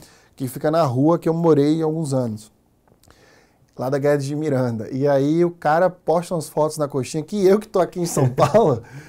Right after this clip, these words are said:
Speaker 1: sinto saudade, aqueles,
Speaker 2: Aham.
Speaker 1: aquela imagem que, que, que dá sabor, né? Então,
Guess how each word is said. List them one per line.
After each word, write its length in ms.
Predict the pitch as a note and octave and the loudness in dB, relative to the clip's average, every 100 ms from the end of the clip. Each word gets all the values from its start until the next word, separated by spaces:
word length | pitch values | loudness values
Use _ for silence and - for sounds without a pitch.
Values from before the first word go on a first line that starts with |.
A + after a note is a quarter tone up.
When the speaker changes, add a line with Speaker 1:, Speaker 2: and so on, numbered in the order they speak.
| - - - - | -20 -20 -20 -20
Speaker 1:
sinto 340 | - - G3 G#3 | -10 -6 -4 -4
saudade, 540 | - G#3+ D3+ D3+ C#3+ | -2 0 4 4 4
aqueles, 280 | B2+ E3 F3 | 0 0 0
Speaker 2:
Aham. 120 | B2 | 0
Speaker 1:
aquela 240 | C#3+ E3 E3+ | -2 0 0
imagem 420 | D3 D#3 D3+ D3 | 2 2 2 -4
que, 240 | C3+ D3 | -2 -4
que, 400 | C3+ C#3+ C3 A#2+ A#2 | -2 -2 -2 -4 -8
que 180 | - B2+ | -10 -6
dá 220 | C3 C3+ | -2 -2
sabor, 520 | C3+ C3 A#2 A#2+ A#2+ | -2 -2 -2 -4 -4
né? 220 | A#2 A#2 | -4 -6
Então, 360 | A#2 C3 C#3 | -6 -2 -2